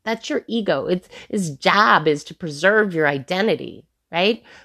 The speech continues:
But I don't wanna preserve my identity that's external to my faith,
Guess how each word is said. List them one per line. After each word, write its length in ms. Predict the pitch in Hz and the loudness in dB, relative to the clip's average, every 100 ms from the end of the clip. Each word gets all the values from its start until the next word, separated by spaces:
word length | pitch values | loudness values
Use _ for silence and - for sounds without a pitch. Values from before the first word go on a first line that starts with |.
| - | 0
But 100 | 220 | 2
I 100 | 277 | 4
don't 160 | 285 | 4
wanna 200 | 262 285 | 2 0
preserve 420 | 277 254 214 233 | 0 -2 -2 -2
my 200 | 214 202 | -2 -2
identity 640 | 185 170 175 196 208 160 160 | -2 -2 -2 -2 -2 -2 -4
that's 220 | 160 156 | -4 -4
external 680 | 160 - - 175 190 196 175 | -6 -6 -4 0 2 2 0
to 520 | 170 - 170 160 165 185 - _ _ | -2 -2 2 2 0 -4 -14 _ _
my 300 | 170 156 151 | 0 2 2
faith, 440 | 147 247 262 131 | 0 2 2 0